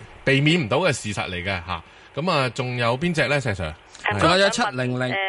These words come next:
Speaker 1: 係，
Speaker 2: 咩貨
Speaker 1: 七零零。
Speaker 2: 買呢？
Speaker 1: 係，嗱。
Speaker 3: 咩位買呢個中國平安喎？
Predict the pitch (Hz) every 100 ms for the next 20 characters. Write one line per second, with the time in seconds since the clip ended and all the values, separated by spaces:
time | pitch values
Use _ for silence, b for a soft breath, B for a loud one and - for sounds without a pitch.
0 | 190 190 196 277 240 196 - - 160 156
1 | 190 233 247 - _ _ 151 135 107 b
2 | b b 156 147 170 143 143 156 127 131
3 | 127 - 185 151 135 156 143 107 98 127
4 | 139 113 113 110